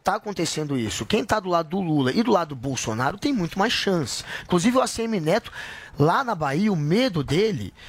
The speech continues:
era exatamente se atrelar demais ao Bolsonaro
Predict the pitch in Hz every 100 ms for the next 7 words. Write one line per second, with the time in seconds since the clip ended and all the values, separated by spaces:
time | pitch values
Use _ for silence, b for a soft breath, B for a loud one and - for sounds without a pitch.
0 | B B - 180 208 202 185 220 208 202
1 | 220 - 233 B B - - 202 - 202
2 | 170 165 160 160 151 143 139 143 131 147
3 | - 202 214 196 214 254